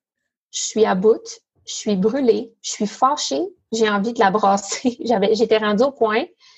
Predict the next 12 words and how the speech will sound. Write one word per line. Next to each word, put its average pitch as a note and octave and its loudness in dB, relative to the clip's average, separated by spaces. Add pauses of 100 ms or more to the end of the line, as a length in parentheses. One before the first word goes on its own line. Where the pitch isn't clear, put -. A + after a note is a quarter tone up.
(220)
parce G#3+ 0
que A3+ 2
c'est A3+ 0
tellement, A#3+ 2 (100)
t'es A3+ 0
tellement A#3+ 2 (560)
pris D4+ 2
émotivement A#3+ 2
dans G#3+ -2
ce, G#3 -4
ce G#3 -6
cercle-là. G#3+ 0